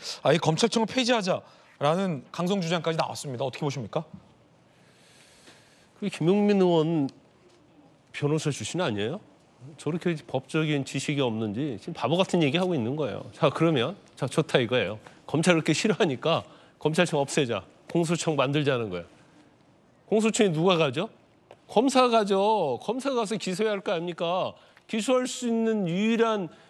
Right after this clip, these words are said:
Speaker 2: 우리나라 기관은 검사밖에 없어요. 그러면 검찰이 싫으니까 검찰을 폐지하고 공수처를, 공-, 공소청을 만들자는 거 아니에요. 아, 그냥 검찰 내버려 두고 수사권 다 뺏고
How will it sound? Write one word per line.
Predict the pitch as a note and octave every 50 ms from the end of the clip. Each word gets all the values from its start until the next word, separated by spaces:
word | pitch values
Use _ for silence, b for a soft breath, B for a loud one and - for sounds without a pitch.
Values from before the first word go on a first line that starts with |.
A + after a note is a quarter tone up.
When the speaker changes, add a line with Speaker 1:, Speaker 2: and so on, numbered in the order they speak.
| B B
Speaker 2:
우리나라 | E3 F#3 G#3+ G#3+ G#3+ G3
기관은 | - - F#3 F3 G#3+ G#3+ A3 G3+
검사밖에 | - - F3 F3 E3+ A3 G#3+ A#3+ C#4 - G#3+
없어요. | G#3 D#3 C#3+ D3 - - G#3+ G3 F3 D3+ D#3 F3+ G3+ E3 B2 F2+ b b b b b b b b b b
그러면 | - D#4 C#4 C4 B3+ A3+
검찰이 | - - F#3+ A3 B3 G#3+ - B3+ B3+ A#3+
싫으니까 | - - A#3 B3 A#3 G3+ A3+ G3+
검찰을 | - - F3+ G3 G#3+ - G#3+ A3 A3 -
폐지하고 | - - A3 F#3+ - G#3+ G#3 G3
공수처를, | E3+ - F#3 G3+ F3+ G3 F#3+ - F#3+ F#3+ F3+ E3+ B B B B _ _ _ - _ _
공-, | - C#3+ C#3+ F#3+ A#3+ - -
공소청을 | - E3 F3+ G3+ F#3+ F3 - - - - - A3+ A3 - - A3+ G#3+ G3
만들자는 | E3+ D3+ D3 E3 F3 E3+ E3+ E3 D#3+ D#3+
거 | E3+ F3
아니에요. | B2+ A2 B2 D3+ E3 D3 B2+ B2+ B2+ D3 E3+ C#3+ G#2+ - B B B B B B B B B B B B _ -
아, | C4+ C4
그냥 | - B3+ B3+ B3+
검찰 | - F#3 G#3 A#3 A3 A3+ A#3+ G#3+ G3 F3+ -
내버려 | D#3+ D3+ F3 G3 A#3 A3+ A3
두고 | F3+ - - D3+ D#3 F#3 A3 G3 D3
수사권 | B2+ - - B3 B3 A#3 - B3 -
다 | - - D3
뺏고 | C#3 - G#3+ G#3+ G#3 - A3 G3 A3 G#3+ F3 D#3